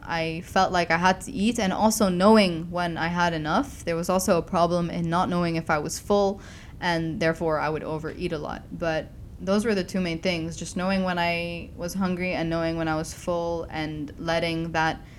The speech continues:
letting those boundaries really take place and not eating when you don't wanna eat. And that was really hard for me because I just had, I, I just thought it was so natural. You watch a movie, you have all these snacks, and that's, that's what it is.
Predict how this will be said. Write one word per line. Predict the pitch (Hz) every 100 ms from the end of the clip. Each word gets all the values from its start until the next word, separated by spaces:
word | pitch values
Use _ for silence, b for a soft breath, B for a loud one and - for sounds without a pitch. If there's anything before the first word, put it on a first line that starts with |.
| B B -
letting | 208 220 226
those | 208 208
boundaries | 165 196 208 196 165 165 170
really | 202 202
take | 202 196 185
place | - 165 165 -
and | - 165
not | 170 -
eating | 175 160 156 151 - - -
when | 160
you | 151
don't | 156
wanna | 147 143
eat. | 127 214 127 B B B B B B -
And | 202 196 190
that | 214
was | 302
really | 370
hard | 320 415
for | 320
me | 220
because | 190 - 190 190 196 -
I | - 285 294
just | 262 285 -
had, | - 214 226 220 185 - - -
I, | - 233 226 233 -
I | 220 226 226
just | 226 -
thought | 220 226
it |
was | 220
so | 220 233
natural. | 214 226 262 202 180
You | 190
watch | 190 233 -
a |
movie, | 214 196 190
you | 208 208 175
have | 175 170
all | 160 165
these | 175 -
snacks, | 160 165 175 196
and | 196
that's, | 208 208
that's | - 190 -
what | 196
it | 240
is. | 269